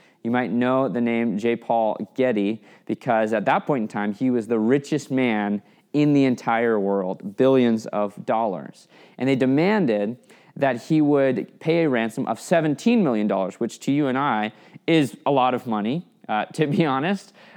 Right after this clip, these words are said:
Uh, but to him, it's really just a drop in the bucket. And the surprising thing about this story, you can read about this, true story,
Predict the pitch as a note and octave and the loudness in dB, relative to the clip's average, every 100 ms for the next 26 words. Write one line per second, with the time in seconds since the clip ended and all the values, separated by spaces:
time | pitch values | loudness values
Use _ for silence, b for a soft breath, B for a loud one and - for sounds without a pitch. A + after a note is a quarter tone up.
0 | - B2 B2+ D3+ D#3+ G#3 C4 D3+ C#3+ - | -2 0 2 2 2 4 4 2 0 0
1 | B3+ F3+ C3+ B2+ A2 C3+ C3 - C3 A#2 | 2 2 0 -4 0 0 0 -4 -6 -2
2 | F#3 G#3 A2+ - C3+ C#3+ - G2 C#3 C3 | -2 -2 -4 -2 -2 -2 -6 -4 -4 -4
3 | - - F3 A3+ G3+ E3 D#3 D3 B2+ B2 | -4 0 2 2 0 -2 -2 -2 -2 -6
4 | - - - F3 C#3 A2 C3+ F#3 C#3+ F2+ | -8 -8 -2 0 0 0 0 2 2 0
5 | A2 - - F3+ - A2 A#2 | -4 -6 -4 -4 -2 -2 -2